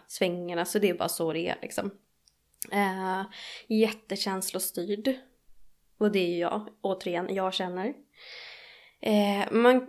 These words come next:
har också jäkligt bra minne. Eh, och det brukar ju du säga till mig. Att så här, ja, men,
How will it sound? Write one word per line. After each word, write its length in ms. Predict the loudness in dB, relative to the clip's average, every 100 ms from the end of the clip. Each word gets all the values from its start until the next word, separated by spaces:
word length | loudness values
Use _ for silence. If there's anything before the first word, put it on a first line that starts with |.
| -2
har 120 | 2
också 240 | 2 2 2
jäkligt 500 | 4 4 2 -6 0
bra 160 | 2
minne. 340 | 4 2 2 0 -4 _ _ _ _ _ _ _ -20 -14 -6
Eh, 220 | -2 0
och 60 | 2
det 100 | 4
brukar 260 | 2 0
ju 60 | -2
du 120 | -2
säga 300 | 0 0 0
till 140 | -2
mig. 260 | -6 -6 -10 -4
Att 160 | -4 -2
så 80 |
här, 120 | 0 0
ja, 180 | 2
men, 280 | 2 2 0